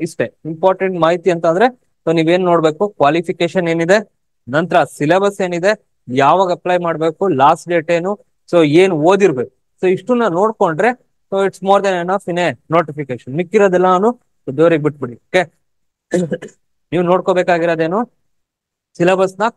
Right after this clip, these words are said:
correct ಆಗಿ ನೋಡ್ಕೊಂಡು ಓದೋದನ್ನ ಶುರು ಮಾಡಿದ್ರೆ it's more than enough, ಓಕೆನಾ? So ಹಂಗಂತ ಹೇಳ್ತಾ ಈ notification ನ ಮುಗಿಸ್ತಾ ಇದೀವಿ. ಅದೇ ರೀತಿ Siddhganga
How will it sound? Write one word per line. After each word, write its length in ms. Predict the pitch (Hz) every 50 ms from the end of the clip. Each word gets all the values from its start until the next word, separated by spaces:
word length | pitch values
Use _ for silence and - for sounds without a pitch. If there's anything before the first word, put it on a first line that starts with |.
| _ _ -
correct 240 | 180 170 156 _ 196
ಆಗಿ 100 | 185 175 151
ನೋಡ್ಕೊಂಡು 400 | 170 180 175 _ 185 165 175 214 247 247 - _ _ _ _ _ 160
ಓದೋದನ್ನ 300 | 180 190 196 180 180 180 175 _
ಶುರು 140 | 170 165 175 170 165
ಮಾಡಿದ್ರೆ 260 | 151 139 139 160 202 247 240 - _ -
it's 120 | 131 - _ 160
more 100 | 160 160 151 151
than 100 | 143 123 117
enough, 160 | 113 107 _ _
ಓಕೆನಾ? 220 | _ - 175 220 214 _ _ _ _ _ _ _ _
So 40 | 214
ಹಂಗಂತ 240 | 214 202 202 202 208 214
ಹೇಳ್ತಾ 240 | 202 190 185 214 226 226 208 _ _ 180
ಈ 20 | 165 170
notification 540 | 170 185 175 175 _ _ 180 175 170 185 180 180
ನ 20 | 180 160 135 127 135
ಮುಗಿಸ್ತಾ 280 | 151 160 175 170 - 190 165
ಇದೀವಿ. 200 | 160 160 185 226 233 _ _ _ _ -
ಅದೇ 140 | 147 175 190 185
ರೀತಿ 140 | 180 - 175 156
Siddhganga 340 | 175 156 143 175 180 190